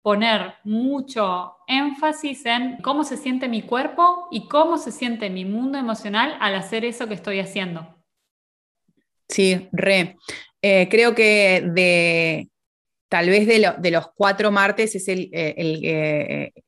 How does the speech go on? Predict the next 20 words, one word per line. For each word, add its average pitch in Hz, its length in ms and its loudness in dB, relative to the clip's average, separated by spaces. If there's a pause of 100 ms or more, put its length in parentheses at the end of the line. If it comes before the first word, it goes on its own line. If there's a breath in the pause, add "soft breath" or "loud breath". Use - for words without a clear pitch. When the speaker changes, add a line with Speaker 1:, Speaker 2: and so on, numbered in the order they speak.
(260)
Speaker 2:
el 165 140 0
elemento 170 420 2
que 180 80 0
más, 165 160 0
eh, 170 320 -6
empatía 170 540 0
tiene, 170 300 2
¿no? 160 220 -2
De 175 100 0
decir, 156 260 -2
bueno, 156 420 -2
¿cómo 170 260 -2
puede 170 140 2
llegar 165 200 0
a 160 40 0
afectarle 160 480 -2
esto 160 160 -4
a 160 40 -2
los 151 100 -2
demás? 151 500 -4